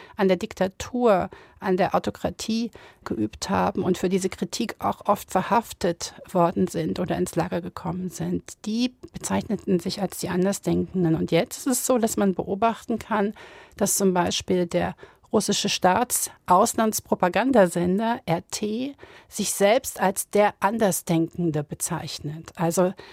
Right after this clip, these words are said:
ein Staatssender aus einem Land, der keine anderen Medien zulässt, der das Wort Krieg zum Beispiel verbietet, man kommt dafür ins Gefängnis in Russland im Moment, wenn man über den Krieg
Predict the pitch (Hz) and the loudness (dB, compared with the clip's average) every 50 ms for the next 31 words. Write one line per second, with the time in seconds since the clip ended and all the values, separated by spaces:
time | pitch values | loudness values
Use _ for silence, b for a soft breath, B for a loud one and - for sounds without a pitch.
0 | B B B B B B B B - 190 185 190 - - 226 226 269 277 - - | B B B B B B B B -2 0 0 0 2 2 2 2 2 0 0 0
1 | - 233 233 226 214 208 202 - 196 185 190 190 185 180 180 170 160 165 165 180 | 2 4 4 4 4 2 2 0 0 2 4 4 4 2 2 2 0 0 -2 -4
2 | - - - 175 - - _ - - - 226 240 240 240 247 240 - 202 208 196 | -6 -2 -2 -2 -2 -2 _ -10 -8 -4 0 0 2 2 2 2 2 2 2 2
3 | 202 190 208 202 190 190 190 175 b b b b b b b b - 175 180 196 | 2 2 2 2 2 2 0 -2 b b b b b b b b 0 2 4 4
4 | 220 262 254 233 208 190 175 - - - 190 175 160 147 - - 165 - - - | 4 2 2 2 2 2 2 0 -4 -4 -4 -2 -2 -2 -2 -2 -2 -4 -4 -6
5 | - - - - B B B B - - 175 170 165 170 170 175 175 - 170 170 | -6 -8 -8 -8 B B B B -6 -2 0 2 2 4 2 2 2 0 -2 -2
6 | - - 185 185 185 185 - - - - 233 247 254 - - - - 185 156 160 | 0 2 4 4 4 4 2 -2 -4 -2 -2 -2 -2 -4 -4 -2 -2 0 0 -2
7 | - - - - 151 - 185 170 - 208 214 - - 180 160 - - - 160 165 | -4 -4 -4 -6 -4 -2 -4 -2 0 -2 -2 0 0 0 0 0 -2 -2 -2 0
8 | - - 180 170 - 185 175 - - 185 165 151 170 - - 190 - - 202 240 | 0 0 -2 0 -2 -4 -6 -2 0 0 0 0 -2 -4 -4 -4 -2 0 0 2
9 | 254 226 196 - - 160 - - 160 - - 160 165 - 170 151 156 165 165 147 | 2 0 0 -2 -4 -4 -4 -6 -6 -4 -4 -4 -2 -2 -2 -2 0 0 -2 -2
10 | 170 165 - 170 175 175 175 160 - 170 156 165 160 - - - 247 254 - | -4 -6 -6 -4 -4 -4 -4 -6 -6 -4 -4 -4 -4 -4 -6 -8 -8 -8 -10